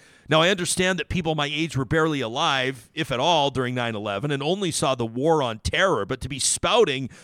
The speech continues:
two thousand two Al-Qaeda propaganda, Al-Qaeda, on why American values need to be destroyed is beyond disheartening. I feel that people will take the anti-American side without knowing what they're supporting, especially with the martyring of bin Laden in this case.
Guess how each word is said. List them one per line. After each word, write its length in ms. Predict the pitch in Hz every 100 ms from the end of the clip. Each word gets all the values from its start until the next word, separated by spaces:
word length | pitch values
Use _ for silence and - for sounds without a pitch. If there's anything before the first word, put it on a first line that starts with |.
| -
two 160 | -
thousand 480 | 220 196 180 165 139
two 200 | - 185
Al-Qaeda 520 | 143 135 - 175 220
propaganda, 840 | - 139 110 123 107 110 104 110 131 - - -
Al-Qaeda, 580 | - - 165 170 120 117 -
on 140 | 147
why 140 | 156 165
American 420 | 156 185 196 156
values 400 | 147 151 160 120
need 140 | 151
to 40 | -
be 80 |
destroyed 680 | 127 110 - - 233 175 139
is 240 | 156 156 107
beyond 640 | - 160 160 180 180 175 -
disheartening. 800 | 156 156 - 170 214 139 92 73 _ _ _
I 120 | - 135
feel 180 | 190
that 140 | 190 170
people 240 | 190 175
will 100 | 170
take 220 | 156 185
the 180 | - 156
anti-American 920 | 143 160 185 170 147 147 180 233 156
side 260 | 135 156 160
without 240 | 147 165
knowing 240 | 147 156 160
what 120 | 147
they're 120 | 151
supporting, 500 | 143 170 - 214 175
especially 540 | 156 - 214 233 - 185
with 180 | 170
the 80 | -
martyring 480 | 143 135 143 160 156
of 100 | 139
bin 160 | 165 151
Laden 380 | 151 165 160
in 140 | 151 143
this 200 | 147 -
case. 600 | - 185 175 107 -